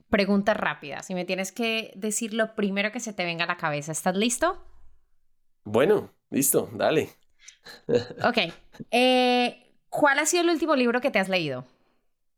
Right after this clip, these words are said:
Speaker 2: Ah, eh, Bolt de Peter Diamandis y Steven Kotler,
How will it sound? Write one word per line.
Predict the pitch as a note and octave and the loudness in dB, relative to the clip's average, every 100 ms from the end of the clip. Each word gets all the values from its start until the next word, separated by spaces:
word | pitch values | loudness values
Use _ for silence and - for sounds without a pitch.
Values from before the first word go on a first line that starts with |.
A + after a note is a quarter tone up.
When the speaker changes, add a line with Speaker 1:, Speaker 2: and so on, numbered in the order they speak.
| - - | -20 -4
Speaker 2:
Ah, | B2 C3 G2 - - | 0 0 0 -6 -4
eh, | A2 A2 G#2 A2 | 2 2 2 2
Bolt | B2+ C#3+ C#3 | 2 4 2
de | C#3+ | 2
Peter | C#3 C#3 C3+ C3+ C#3 | 0 4 4 4 2
Diamandis | B2 A2 G#2+ G#2+ B2 - - _ _ _ _ _ _ _ - | 0 2 2 -4 -8 -8 -10 _ _ _ _ _ _ _ -4
y | A2 G#2 | 0 2
Steven | - A2+ A#2 | 4 2 2
Kotler, | A#2 A#2+ F#2 D#2 | 2 0 -2 -12